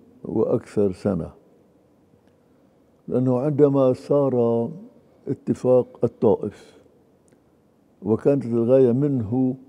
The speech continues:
إيقاف الحرب ونجح، وإجراء تعديلات دستورية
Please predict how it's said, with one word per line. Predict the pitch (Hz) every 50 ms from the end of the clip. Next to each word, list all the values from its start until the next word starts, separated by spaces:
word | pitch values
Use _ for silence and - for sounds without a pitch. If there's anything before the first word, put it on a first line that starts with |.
| - _ _ _ _ _ _ _ _ -
إيقاف | - 120 117 - - 127 113 - 117
الحرب | 107 - - - 123 120 123 - 214 - - _ _ _ _ -
ونجح، | - 117 117 117 110 110 104 98 104 95 - - - - - _ _ _ _ _ _ _ _ _ _ _ _ _ _ _ _ _ _ _ _ _ _ _ _ _ _ -
وإجراء | 110 110 113 - - 127 98 143 143 156 151 -
تعديلات | - - 127 117 113 107 107 117 113 123 131 131 123
دستورية | 104 95 120 - - - 127 117 117 113 127 131 113 117 117 120 120 123 131